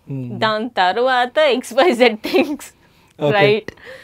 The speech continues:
Speaker 2: So, నేను ఇండస్ట్రీకి వచ్చిన తర్వాత, ఏ-, దాని, దాని జోలికి ఇంకా పోలే, ఇప్పట్లో పోదలుచుకోలేదు కూడా.
Speaker 1: ఓకే. So,
Speaker 2: So,
Speaker 1: ఫస్ట్ కిస్ ఎప్పుడు తీసుకున్నారు or ఇచ్చారు?
Speaker 2: Maybe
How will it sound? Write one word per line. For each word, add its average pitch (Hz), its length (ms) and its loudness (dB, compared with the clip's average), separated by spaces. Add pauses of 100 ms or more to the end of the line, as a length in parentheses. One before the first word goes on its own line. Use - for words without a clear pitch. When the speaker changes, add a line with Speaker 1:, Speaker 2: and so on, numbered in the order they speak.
(380)
Speaker 2:
So, 294 120 2
నేను 262 180 -2
ఇండస్ట్రీకి 269 560 -2
వచ్చిన 254 260 -2
తర్వాత, 254 280 -4
ఏ-, 247 240 2
దాని, 214 300 -4
దాని 202 240 -4
జోలికి 226 380 -4
ఇంకా 240 180 -6
పోలే, 233 420 -2
ఇప్పట్లో 254 500 -4
పోదలుచుకోలేదు 226 920 -4
కూడా. 190 460 -12 (320)
Speaker 1:
ఓకే. 147 280 -2 (400)
So, 185 60 6
Speaker 2:
So, 175 100 8
Speaker 1:
ఫస్ట్ 233 640 0
కిస్ - 320 4
ఎప్పుడు 165 400 4 (840)
తీసుకున్నారు 160 640 -2
or 143 120 2
ఇచ్చారు? 127 340 -6 (800)
Speaker 2:
Maybe 208 640 -8